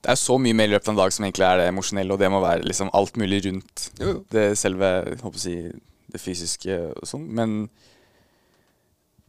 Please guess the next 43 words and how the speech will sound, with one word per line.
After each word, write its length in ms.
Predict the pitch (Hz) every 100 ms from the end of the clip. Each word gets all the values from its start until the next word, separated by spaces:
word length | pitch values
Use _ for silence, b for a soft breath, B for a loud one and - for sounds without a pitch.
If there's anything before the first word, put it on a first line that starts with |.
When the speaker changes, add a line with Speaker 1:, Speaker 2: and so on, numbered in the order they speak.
| _ _ _ _ _ _
Speaker 1:
men 140 | 98 131
det 60 | 135
er 100 | 156
noe 80 |
med 180 | 143 131 -
det, 260 | 139 131 120
det, 160 | 107 113 - 104 - _
dy-, 480 | 131 120 110 110 120
det 80 | 143
stikker 360 | 110 - 180
dypt, 320 | 131 220 - -
ass. 340 | - - - - -
Det 240 | - 185
der 300 | 190 160 160
med 220 | 151 139 143
å 120 | 143
være 480 | 131 120 135 131 107
fysisk, 680 | - 107 - 120 - -
eh, 240 | 110 113 110
Speaker 2:
Ja, 100 | 107
det 100 | 165
gjør 120 | 208
det. 80 | 95 - -
Ja. 160 | - - -
Speaker 1:
utro. 220 | - 131 147
Speaker 2:
Hundre 160 | 120 95
prosent. 40 |
Speaker 1:
Men, 260 | 117 120 120
eh, 220 | 120 117 -
Speaker 2:
Men, 140 | 156
eh, 540 | 156 - - 139 131 143 _ _ _ -
jeg 120 | 190
kom 140 | 185 131
på 80 |
det 60 | 131
her 80 | 120
nå. 140 | 127 131 b b
Altså, 200 | 147 151
hvis 160 | 156 -
hun 100 | 165
er 280 | 127 127 123
fysisk 560 | - - 117 120 123 117
utro, 160 | -